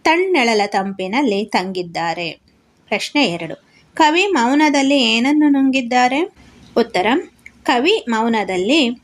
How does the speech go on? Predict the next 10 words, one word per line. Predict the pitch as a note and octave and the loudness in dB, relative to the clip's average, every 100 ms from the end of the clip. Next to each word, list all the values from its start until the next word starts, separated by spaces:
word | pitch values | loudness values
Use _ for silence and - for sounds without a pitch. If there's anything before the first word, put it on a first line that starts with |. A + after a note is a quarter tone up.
| - | -10
ಜೀವನದ | A#3 F4+ A4 A#4 D4+ C4 B3+ | -2 2 2 2 0 0 0
ಅನಂತ | A#3 A3+ D4+ G4 E4 A#3 | 0 2 2 2 0 2
ದುರ್ಭರ | A3 C4 A#3 A3+ A3 G#3 | 2 2 0 0 2 2
ಬವಣೆ | F#3+ G3+ C4 B3+ G#3 | 2 2 2 2 -2
ನೋವುಗಳನ್ನು | F#3+ F#3 G#3 C4 C#4 C#4+ E4 F4+ G#3+ | -6 -6 -4 -2 0 2 2 0 -2
ನುಂಗಿದ್ದಾರೆ. | A3 G3+ F#3+ F3 E3+ D3+ F3 D#3 _ _ _ _ _ _ _ _ - | -4 -4 -4 -4 -4 -4 -4 -10 _ _ _ _ _ _ _ _ -2
ಪ್ರಶ್ನೆ | B3 B3+ C#4 C4 | -2 -2 0 0
ಮೂರು, | G3+ F#3 F3 F#3 E4 _ _ _ _ _ - | 0 -2 -4 -4 -6 _ _ _ _ _ -4
ಗೆಳೆತನದ | A#3+ C4+ F#4 G#4+ G4+ F#4 D#4+ D#4+ | -2 0 0 0 0 2 2 4
ಮನಸ್ಸಿನ | D4 A#3 C4+ C#4+ D#4+ | 4 2 0 0 0